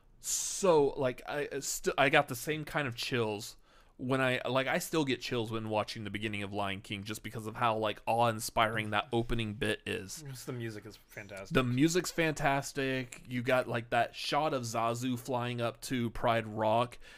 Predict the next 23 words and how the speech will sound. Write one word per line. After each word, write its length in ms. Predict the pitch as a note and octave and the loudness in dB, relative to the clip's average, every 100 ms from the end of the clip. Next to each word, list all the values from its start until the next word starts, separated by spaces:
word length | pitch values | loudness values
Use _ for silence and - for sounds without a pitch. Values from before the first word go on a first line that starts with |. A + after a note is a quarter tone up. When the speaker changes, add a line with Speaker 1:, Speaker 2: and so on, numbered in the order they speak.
| - - | -20 -2
Speaker 1:
Uh, 280 | B2 A2+ G#2+ G#2 | 2 2 0 -2
they 120 | A#2+ | 0
got 180 | C3 B2 | 0 0
the 80 | |
proper 560 | A2+ - C#3 C3 C#3+ C3 | -4 0 0 4 2 2
amount 440 | - A#2+ A#2 A#2 A2+ | 0 -2 -2 -2 -2
of, 420 | A2+ A2 G#2+ A2+ | -2 -2 -4 -4
like, 220 | A2 G#2 | -4 -2
the 80 | A2 | -4
bokeh, 420 | C#3 A2+ B2 B2 | -2 -2 0 -2
the 80 | A#2 | -2
blur 540 | G#2+ A2 A2 A2+ C3+ - - _ - | -4 -2 2 4 2 -2 -20 _ -2
behind 320 | A#2+ B2 B2 C3 | 0 2 2 0
it. 60 | |
I'm 100 | - | 0
trying 200 | - G#2+ | -2 -2
to 80 | G#2 | -2
sound 240 | - G2 | -4 -4
smart 260 | - G2+ - | -4 -6 -2
here 140 | G#2 | -2
by 160 | G2+ G2 | 0 -2
mentioning 360 | G2 - G2+ G2 | -2 -6 -6 -4
bokeh. 320 | G2 G#2+ | -4 -2